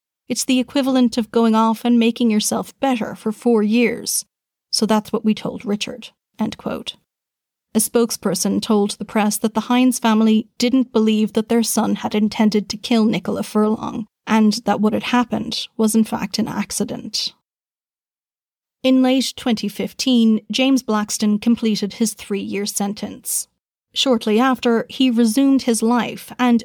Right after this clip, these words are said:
pictures of him emerged at a party alongside Snoop Dogg. Danny,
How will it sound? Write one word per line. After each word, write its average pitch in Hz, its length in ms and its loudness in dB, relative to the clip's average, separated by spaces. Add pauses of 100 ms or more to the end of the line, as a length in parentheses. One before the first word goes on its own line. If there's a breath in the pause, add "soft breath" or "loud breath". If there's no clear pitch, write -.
(140)
pictures 285 460 -4
of 254 160 -2
him 220 240 2
emerged 220 640 2 (140)
at 254 120 -2
a 240 60 2
party 262 580 -2
alongside 220 720 2
Snoop 220 440 0
Dogg. - 460 -4 (1300)
Danny, 220 480 0